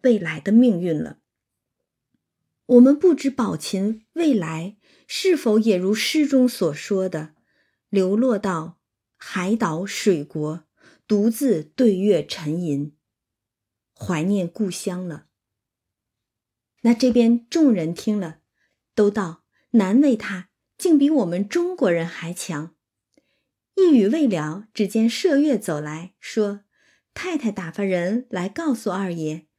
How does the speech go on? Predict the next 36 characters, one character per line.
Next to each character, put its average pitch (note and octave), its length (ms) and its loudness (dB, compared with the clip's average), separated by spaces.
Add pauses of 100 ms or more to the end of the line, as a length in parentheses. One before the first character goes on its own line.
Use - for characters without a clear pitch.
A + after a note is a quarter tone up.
(160)
明 G#3 200 2
儿 B3 100 2
一 D#4+ 200 2
早 F3 540 -8
往 E3+ 180 -4
舅 F4+ 240 4
舅 A#3 160 0
那 F#3 140 -4
里 D#3+ 180 -8
去， - 400 -6 (520)
就 B3 160 0
说 A#3 380 -2 (180)
太 D4+ 220 -4
太 G#3+ 120 -4
身 C#4 280 4
上 G3 320 -4
不 F3+ 160 -2
大 C#4+ 180 -2
好， - 400 -12 (100)
不 C4 100 -2
得 F3 240 -4
亲 C#4 340 2
自 B3+ 180 -2
来。” D3 320 -12 (920)
宝 G3+ 180 0
玉 G#3 420 0 (160)
忙 G3+ 260 -2
站 D#4+ 220 2
起 A3+ 140 -4
来 D#3+ 140 -4
答 C#4 240 -2
应 C4 220 2
道 E3 400 -10
：“是。” - 480 -4 (680)
因 E4+ 200 0
问： C4+ 340 -2